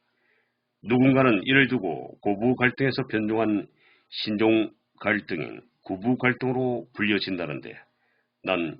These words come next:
그딴 것에는 관심 없고 오로지 나의 권리만 찾으면 그뿐이다. 며느리에게 밥을 얻어먹는 것이 구걸이 아닌 다음에야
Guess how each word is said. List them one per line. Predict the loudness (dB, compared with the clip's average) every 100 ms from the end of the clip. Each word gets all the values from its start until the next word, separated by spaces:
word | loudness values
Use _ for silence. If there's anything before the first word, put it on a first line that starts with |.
| -14
그딴 | -14 -4 -2 0 -2 -6 -8
것에는 | -6 -2 -2 -2 -2 -6 -6
관심 | -6 -4 -6
없고 | -10 -10 -14 -14 _ _ _ _ _ -4
오로지 | 0 4 6
나의 | 8 8 6 4
권리만 | 4 4 4 2
찾으면 | -2 -6 -4 -4
그뿐이다. | -6 -6 -6 -6 -12 -18 _ _ _ _ _ _ _ _ _ _ _
며느리에게 | -2 0 4 4 4 2 2 0
밥을 | 0 4 4 4 -2
얻어먹는 | -6 0 0 2 0 0 -2 -6 _ _ _ _ _ _ -12
것이 | -10 -10 -14 _ _ _ _ _
구걸이 | 0 4 6 6
아닌 | 6 2 0
다음에야 | -2 -2 -4 -10 -14